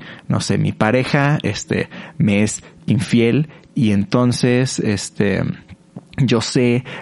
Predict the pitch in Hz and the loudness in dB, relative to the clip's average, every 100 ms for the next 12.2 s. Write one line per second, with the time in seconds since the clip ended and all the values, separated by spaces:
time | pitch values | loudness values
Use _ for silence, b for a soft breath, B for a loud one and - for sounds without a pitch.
0 | - 117 110 135 - 113 101 104 127 120 | -2 2 2 0 2 2 2 0 0 2
1 | 113 107 113 B B - 107 92 123 120 | 2 2 -2 B B 0 0 2 0 2
2 | 117 120 113 107 110 107 107 - - 98 | 2 0 2 4 4 4 2 0 -2 0
3 | 104 101 113 110 180 B B - 120 151 | 2 2 2 2 0 B B -4 0 2
4 | 208 175 139 135 110 113 110 110 330 - | 4 4 4 4 4 4 2 2 -2 -6
5 | - _ _ B B - 135 147 147 147 | -20 _ _ B B -2 2 4 2 2
6 | 143 135 139 180 b b b _ _ - | 2 2 2 0 b b b _ _ -2
7 | 117 113 - 143 156 156 113 - 135 135 | 0 0 2 2 4 2 2 2 0 2
8 | 117 117 117 - 110 104 - - B B | 2 2 0 0 0 2 0 -4 B B
9 | B 123 110 110 117 127 135 - 104 107 | B 2 4 4 2 2 0 0 2 2
10 | 107 123 196 B - 117 107 107 101 90 | 2 2 -2 B 0 2 2 0 0 0
11 | - 117 120 110 139 101 123 120 - - | 0 0 2 2 2 2 0 0 -2 -2
12 | 107 - | -2 -4